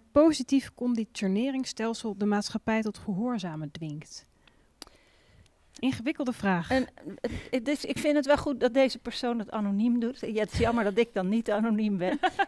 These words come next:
Speaker 1: <laughs>
Speaker 2: Kijk, als wij in de zaal zouden zitten, zou ik de naam niet hoeven te weten. Maar dan zou ik de persoon zien. Nu is het jammer dat ik de persoon niet zie en dat, dat hij dus helemaal anoniem blijft. Maar het past wel bij Foucault om, eh,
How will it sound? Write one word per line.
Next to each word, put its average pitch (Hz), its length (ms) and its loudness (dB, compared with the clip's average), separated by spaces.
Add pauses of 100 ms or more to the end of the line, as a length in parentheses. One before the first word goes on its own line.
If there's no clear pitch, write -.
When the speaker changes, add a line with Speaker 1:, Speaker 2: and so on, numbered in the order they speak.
(160)
Speaker 1:
<laughs> - 440 -10
Speaker 2:
Kijk, 262 200 0
als 254 160 0
wij 240 160 2
in 233 100 2
de 220 60 0
zaal 277 340 4
zouden 185 280 0
zitten, 185 300 -4
zou 220 220 -4
ik 185 80 -10
de 196 60 -2
naam 240 320 0
niet 180 200 -2
hoeven 170 220 -6
te 160 120 -12
weten. 151 300 -4
Maar 185 80 -6
dan 185 100 -4
zou 190 200 0
ik 175 60 -12
de 175 80 -10
persoon 202 440 -4
zien. 160 200 -4
Nu 226 120 0
is 208 80 -2
het - 100 -14
jammer 208 380 2 (580)
dat 175 280 -6
ik - 140 -10
de 180 100 -6
persoon 196 440 0
niet 202 220 0
zie 233 320 0
en 180 180 -4
dat, 175 120 -2 (100)
dat 180 200 -4
hij 170 80 -8
dus 143 120 -10
helemaal 175 500 0
anoniem 202 440 -2
blijft. 170 440 -4 (300)
Maar 202 180 0
het - 160 -6
past 269 240 2
wel 247 180 4
bij 233 180 2
Foucault 226 520 -2
om, 202 300 -2
eh, 180 220 -2